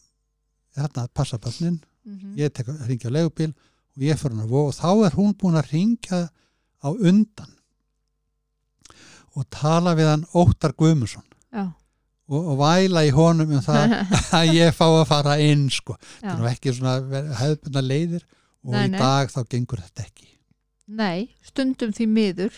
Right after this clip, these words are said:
Speaker 1: Já, stundum því miður, <laughs> já.
Speaker 2: Já.
Speaker 1: Og, uh, það er önnur þarna kona, Sigurbjörg Gretarsdóttir.
Speaker 2: Já.
Speaker 1: Hún er að vinna þarna líka.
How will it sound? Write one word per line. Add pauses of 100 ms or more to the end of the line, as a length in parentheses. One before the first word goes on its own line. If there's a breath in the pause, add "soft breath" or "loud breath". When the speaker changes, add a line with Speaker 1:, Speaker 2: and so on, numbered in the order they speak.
(140)
Speaker 1:
Já, (100)
stundum
því
miður,
<laughs>
já.
Speaker 2:
Já. (640 loud breath)
Speaker 1:
Og,
uh,
það
er
önnur
þarna (180)
kona, (180)
Sigurbjörg
Gretarsdóttir. (280)
Speaker 2:
Já. (560)
Speaker 1:
Hún
er
að
vinna
þarna
líka.